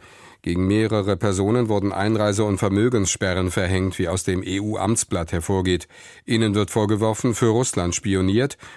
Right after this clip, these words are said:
und an Desinformationskampagnen unter anderem in Deutschland beteiligt gewesen zu sein. Auf der Sanktionsliste steht auch ein früherer Mitarbeiter des A-F-D-Bundestagsabgeordneten Schmidt.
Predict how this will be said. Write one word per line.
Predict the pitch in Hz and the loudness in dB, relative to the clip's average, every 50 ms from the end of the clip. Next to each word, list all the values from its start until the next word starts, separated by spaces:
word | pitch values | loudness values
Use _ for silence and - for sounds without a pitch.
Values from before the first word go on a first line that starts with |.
| - _ | -14 _
und | - 113 95 110 | -4 -2 0 0
an | 98 95 87 | 0 0 0
Desinformationskampagnen | 107 117 - - - 107 90 - 98 90 87 87 - - 101 92 90 87 - - 92 85 87 98 98 101 95 98 95 92 90 | 0 0 -2 -2 -4 -4 -4 -2 -2 -2 -2 -2 -2 -2 0 0 0 -2 -2 -2 -4 -2 -2 0 0 0 0 0 0 -2 -2
unter | 87 85 80 87 85 | -4 -4 -4 -2 -2
anderem | 90 92 90 95 87 87 87 87 | 0 0 0 0 0 0 -2 -2
in | 87 90 87 | -2 0 0
Deutschland | 98 104 107 - - - 87 82 80 - | 2 0 0 0 -2 -2 -4 -4 -4 -6
beteiligt | 87 - 107 104 101 95 95 87 - | -4 -2 0 0 0 0 -2 -4 -4
gewesen | - 92 90 87 85 82 90 82 | -4 -2 0 0 0 0 -2 -2
zu | - 101 | -2 -2
sein. | 90 85 95 92 92 92 85 85 - - - - - - - - - - _ | -2 0 0 0 0 0 -2 -4 -8 -18 -20 -20 -20 -20 -20 -20 -20 -8 _
Auf | 113 101 | -6 -2
der | - 120 104 | 0 0 2
Sanktionsliste | 120 120 113 - 143 151 180 170 - 123 110 104 - - 127 | 2 0 2 0 2 0 0 2 0 0 0 0 0 -2 -2
steht | - - 113 110 - - | 0 0 -2 -2 -2 -2
auch | 104 107 131 - - | -2 0 0 0 0
ein | 123 107 104 | 0 0 0
früherer | - - 127 120 113 101 98 95 | 0 2 2 2 4 2 2 0
Mitarbeiter | 95 110 117 117 98 87 92 90 90 95 95 | 0 0 0 0 0 0 0 -2 0 -2 -2
des | 90 92 90 - - | -2 -2 -2 -2 -2
A-F-D-Bundestagsabgeordneten | - 98 95 92 90 - - 95 87 80 98 104 104 95 87 - - 98 87 82 - - 92 90 82 - - 92 85 85 85 - 101 90 - - 90 | -2 -2 -2 -2 -2 -2 -2 -2 0 0 0 0 2 0 0 -2 -2 -2 -4 -4 -4 -4 -4 -6 -4 -4 -4 -4 -2 -2 -4 -4 -6 -6 -4 -4 -4
Schmidt. | - - - 110 92 - | -4 -2 -2 -4 -4 -4